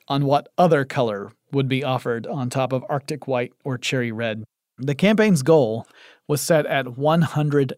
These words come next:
thousand dollars. They reached it in the first two hours of the campaign going live.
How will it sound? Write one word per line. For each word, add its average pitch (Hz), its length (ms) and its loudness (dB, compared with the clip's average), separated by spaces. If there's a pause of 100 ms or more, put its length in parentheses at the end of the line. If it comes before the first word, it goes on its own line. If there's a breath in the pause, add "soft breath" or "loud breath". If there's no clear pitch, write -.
thousand 120 540 -4
dollars. 113 520 -8 (1000 soft breath)
They 160 200 4
reached 190 380 0
it 185 260 4
in 160 120 0
the 147 140 0
first 160 440 0 (140)
two 165 380 0
hours 131 460 -2
of 127 220 -6
the 131 80 -4
campaign 123 480 -6
going 110 280 -8
live. - 480 -10